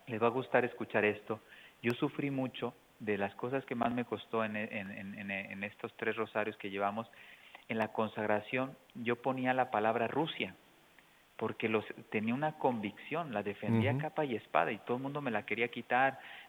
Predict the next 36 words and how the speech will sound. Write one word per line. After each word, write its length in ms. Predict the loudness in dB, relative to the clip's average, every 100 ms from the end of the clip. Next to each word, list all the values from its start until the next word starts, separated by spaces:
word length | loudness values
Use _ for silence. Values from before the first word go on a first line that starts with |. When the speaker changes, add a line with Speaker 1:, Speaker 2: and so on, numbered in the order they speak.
| -4
Speaker 1:
que 120 | -2
si 120 | 0
no 80 | 2
era 140 | 4
necesario, 680 | 4 0 0 4 6 6 4
que 120 | 0
eso 100 | -2
ya 160 | 0 0
no 120 | 0
estaba 280 | 0 2 2
de 120 | 2
moda, 400 | 4 4 6 2
que 120 | 0
no 140 | -4 -4
sé 140 | -4
qué, 260 | 0 2 2
etcétera. 420 | 2 0 0 2
Speaker 2:
Hmm. 180 | 4 4 2 -10 -20 -10
Speaker 1:
Y 80 | -2
yo 140 | 0
decía, 380 | 0 0 0 4
ahora 320 | 8 8 6
que 100 | 4
ha 60 | 2
pasado 380 | 4 6 6
esta 220 | 6 4 -2
consagración, 680 | -2 0 2 2 0 -2
digo, 240 | 0 0 0
"Mira, 320 | -2 -2 -4 -8 -20 -20 -20 -20 -20 _
es 260 | -10 _ -2
de 80 | 2
la 140 | 2
Virgen, 440 | 2 -2 -2 -2
no 120 | 0 4
era 140 | 4
yo", 260 | 4 2